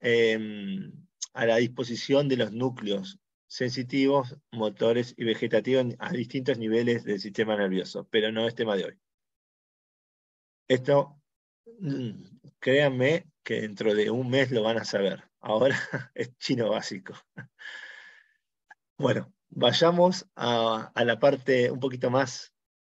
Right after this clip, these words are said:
linda de, de neuro. Ya hablamos de médula. De médula, entonces, lo que tenemos que saber es que tiene un surco medio anterior, un surco colateral anterior,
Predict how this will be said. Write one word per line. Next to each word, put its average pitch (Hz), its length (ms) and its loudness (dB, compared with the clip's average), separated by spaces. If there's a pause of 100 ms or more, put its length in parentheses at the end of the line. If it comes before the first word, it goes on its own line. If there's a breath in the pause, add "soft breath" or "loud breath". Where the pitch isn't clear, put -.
(120)
linda 127 480 0
de, 98 460 0
de 113 180 0
neuro. 101 500 0 (120)
Ya 147 140 0
hablamos 175 440 0
de 123 200 -4
médula. 98 380 0
De 107 120 -4
médula, 180 280 0
entonces, 143 220 0
lo 131 60 0
que 120 100 -2
tenemos 147 220 -2
que 131 40 0
saber 151 320 0
es 135 80 -2
que 113 120 -8
tiene 113 160 -6
un 110 60 -6
surco 117 500 0
medio 117 280 2
anterior, 196 500 -2 (340)
un 120 160 -8
surco 120 400 0
colateral 110 520 2
anterior, 147 560 2